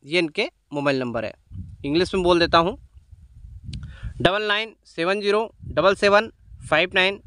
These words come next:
फ़ाइव एट। जिस भी किसान भाई को उच्चतम क्वालिटी का प्याज बीज कण अगर लेना है तो इनसे आप संपर्क कर सकते हैं, ठीक है। गणेश जी राजपूत महाराष्ट्र के रहने वाले हैं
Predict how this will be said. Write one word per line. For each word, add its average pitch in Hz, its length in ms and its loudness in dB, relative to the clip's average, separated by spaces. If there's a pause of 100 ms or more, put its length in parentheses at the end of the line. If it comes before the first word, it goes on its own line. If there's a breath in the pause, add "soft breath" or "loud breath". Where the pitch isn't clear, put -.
(260)
फ़ाइव 127 240 0
एट। 101 120 -8 (720 soft breath)
जिस 220 200 -2
भी 262 100 2
किसान 233 300 2
भाई 208 160 6
को 220 180 2 (180)
उच्चतम 254 360 2
क्वालिटी 214 320 4
का 202 100 4
प्याज 185 300 4
बीज 180 160 -4
कण 185 180 2
अगर 180 160 4
लेना 156 320 6
है 143 380 4 (340)
तो 160 60 -4
इनसे 160 260 2
आप 156 100 4
संपर्क 147 400 -8
कर 135 140 -2
सकते 117 320 -12
हैं, 104 180 -16 (420)
ठीक 190 160 0
है। 175 100 6 (1040 soft breath)
गणेश 180 260 6
जी 185 100 4
राजपूत - 460 4 (220)
महाराष्ट्र 160 460 4
के 214 180 2 (100)
रहने 156 240 2
वाले 208 220 8
हैं 214 160 2